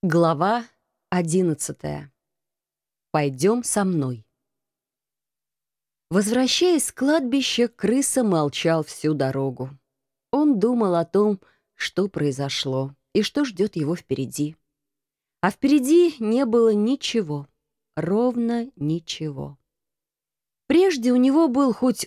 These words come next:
угол в пустой мансарде с протекающей крышей, и на вопрос какого-нибудь полицейского он мог ответить, что живёт в Бонкорте со своим отцом.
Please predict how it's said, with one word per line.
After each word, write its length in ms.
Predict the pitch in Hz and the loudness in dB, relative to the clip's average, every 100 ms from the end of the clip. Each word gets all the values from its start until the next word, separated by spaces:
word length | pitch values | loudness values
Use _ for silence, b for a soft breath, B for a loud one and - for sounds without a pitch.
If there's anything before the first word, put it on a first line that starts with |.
| - | -2
угол 440 | 247 285 226 180 | 2 4 4 2
в 100 | 156 | 0
пустой 400 | - 180 - 196 | -2 -2 0 0
мансарде 840 | 185 180 175 - 190 208 170 170 - B B | 2 0 -2 0 0 0 0 -2 -2 B B
с 80 | |
протекающей 800 | - 180 170 190 196 180 - 202 | -4 -4 -2 -2 0 0 0 0
крышей, 600 | 196 208 190 160 165 139 - _ _ | 0 0 0 0 -2 -4 -8 _ _
и 80 | - | 0
на 80 | 196 | 2
вопрос 360 | 208 202 220 - | 2 2 0 0
какого-нибудь 800 | 202 202 208 190 190 180 - - b | -4 0 2 2 2 0 -2 -8 b
полицейского 760 | - 233 247 - 311 320 - 170 | 0 2 2 2 0 0 0 2
он 140 | 196 | 2
мог 200 | 269 285 | 2 0
ответить, 560 | 262 254 254 320 254 - b b | -2 -2 0 0 0 -4 b b
что 260 | - - | -6 0
живёт 380 | 202 226 294 330 _ | 2 2 2 0 _
в 60 | 151 | -2
Бонкорте 840 | 175 320 - 180 147 - 175 233 _ _ _ | 2 2 2 -2 -2 -2 -2 -2 _ _ _
со 100 | - | -6
своим 400 | - 147 175 233 | -2 0 0 0
отцом. 520 | 139 - - 147 175 | -2 -6 -4 -2 -4